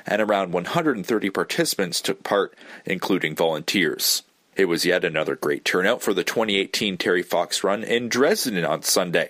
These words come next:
Cindy Brewer, the event organizer, says over thirty-five thousand dollars was raised for cancer research. Brewer says every service club in town was behind them, and they all donated in some way.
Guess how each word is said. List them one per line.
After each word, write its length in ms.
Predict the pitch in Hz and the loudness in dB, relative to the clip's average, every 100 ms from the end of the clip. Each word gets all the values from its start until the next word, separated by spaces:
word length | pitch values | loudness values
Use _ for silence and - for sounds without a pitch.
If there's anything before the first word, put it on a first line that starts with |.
| - | -2
Cindy 320 | - 117 95 | 0 2 2
Brewer, 300 | 90 104 120 | 2 2 2
the 140 | 104 | 2
event 240 | 90 101 76 | 2 2 2
organizer, 560 | 101 117 117 87 92 | 2 2 0 0 0
says 340 | 90 104 95 - | 0 2 2 2
over 320 | 123 131 123 - | 0 2 0 0
thirty-five 840 | - 180 220 190 143 160 151 123 | 0 2 2 0 0 2 4 2
thousand 420 | - 139 139 110 | 2 2 2 0
dollars 400 | 92 110 131 98 | 2 2 2 0
was 160 | 95 85 | -2 0
raised 400 | 90 107 92 - | 2 2 2 -2
for 120 | 110 | -4
cancer 440 | 101 101 87 - 87 | -2 -2 -2 0 0
research. 580 | 110 123 113 85 - - - - - | 2 2 2 2 -2 -6 -14 -12 0
Brewer 300 | 104 92 87 | 4 4 2
says 340 | 107 101 95 - | 4 2 2 0
every 340 | 110 107 85 | 2 2 2
service 420 | - 120 131 123 | 2 2 2 0
club 280 | - 82 80 | 0 0 0
in 160 | 80 80 | -2 -2
town 320 | 87 95 110 | 0 0 0
was 160 | 92 | -2
behind 440 | - 160 - 190 139 | 0 0 2 0 2
them, 200 | 113 92 - - - | 0 0 -12 -16 -2
and 200 | 110 113 | 0 4
they 140 | 117 | 4
all 320 | 113 170 82 - | 4 2 0 0
donated 520 | 113 98 82 80 85 | 2 2 0 2 0
in 100 | 87 | 0
some 300 | - 87 78 | 0 0 2
way. 300 | 87 82 | 2 2